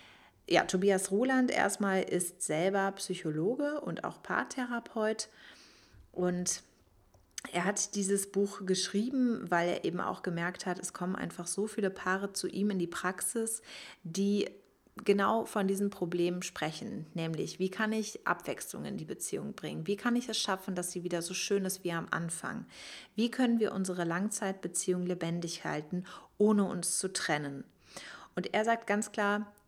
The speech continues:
es geht nur über das Schaffen von Intimität. Also dieses Buch, ähm, ist auch angelehnt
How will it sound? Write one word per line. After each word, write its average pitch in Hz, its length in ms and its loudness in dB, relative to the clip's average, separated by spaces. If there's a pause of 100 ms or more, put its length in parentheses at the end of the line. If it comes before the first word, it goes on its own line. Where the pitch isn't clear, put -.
(140)
es - 220 -4
geht 202 360 2 (140)
nur 202 500 4 (100)
über 180 220 4
das - 240 -2
Schaffen 180 440 -4
von 156 420 -4
Intimität. 165 880 -4 (420)
Also 170 140 0
dieses 196 300 2
Buch, 262 380 -2
ähm, 214 300 2
ist - 240 -4
auch - 140 -2 (100)
angelehnt 226 680 2